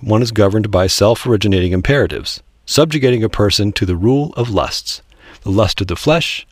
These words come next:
the lust of the eyes, and the pride of life. These lusts, in turn,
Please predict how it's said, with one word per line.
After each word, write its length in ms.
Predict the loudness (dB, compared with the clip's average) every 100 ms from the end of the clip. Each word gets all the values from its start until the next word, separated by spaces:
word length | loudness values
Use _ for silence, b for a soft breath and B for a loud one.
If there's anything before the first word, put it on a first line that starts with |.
| -10
the 80 | -2
lust 240 | 0 0
of 80 | -4
the 140 | -4
eyes, 520 | 0 2 2 0 -6 -8 _ 0
and 80 |
the 60 | 2
pride 260 | 2 2 2
of 100 | 2
life. 400 | 0 -2 -12 -20 _ _ _ _ _ _ _ _ _ _ _ _ _ _ 0
These 180 | 2
lusts, 460 | 4 4 2 -2 -2
in 100 | 0
turn, 460 | 2 2 0 -4